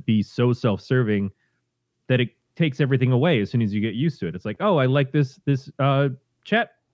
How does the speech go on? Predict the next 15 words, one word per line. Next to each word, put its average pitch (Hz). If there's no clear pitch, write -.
program 123
they 110
have. 104
Oh, 208
it's 165
gone." 104
You 127
know, 131
"Oh, 190
I, 127
I 147
like 143
the, 147
the 156
Gmail 151